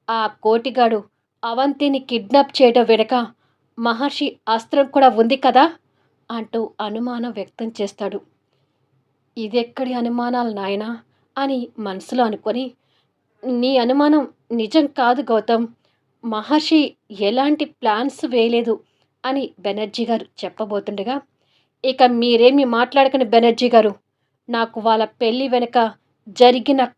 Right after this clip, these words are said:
కుట్రంతా అర్థమైంది. మహర్షి ప్లాన్ ప్రకారమే ఆ అమ్మాయి అంత పట్టుబట్టి వీళ్ళ పెళ్లి జరిగేలా చేసింది. ఇప్పుడు దాకా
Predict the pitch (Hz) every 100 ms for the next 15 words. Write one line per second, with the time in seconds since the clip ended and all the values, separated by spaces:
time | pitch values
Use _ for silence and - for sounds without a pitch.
0 | - 262 - 277 254 240 269 - 240 233
1 | 196 262 254 240 208 - _ _ _ _
2 | _ _ _ _ _ _ _ 233 226 262
3 | 262 285 254 - 226 233 277 285 233 226
4 | 226 220 247 269 _ _ _ _ - 247
5 | 233 214 226 262 262 233 - _ _ 247
6 | 262 262 262 - 220 - 277 240 233 240
7 | 240 - _ _ 214 247 233 226 233 240
8 | 247 - 226 233 233 233 226 240 254 226
9 | 226 220 208 - _ _ _ _ _ _
10 | _ _ _ 254 254 277 254 254 254 247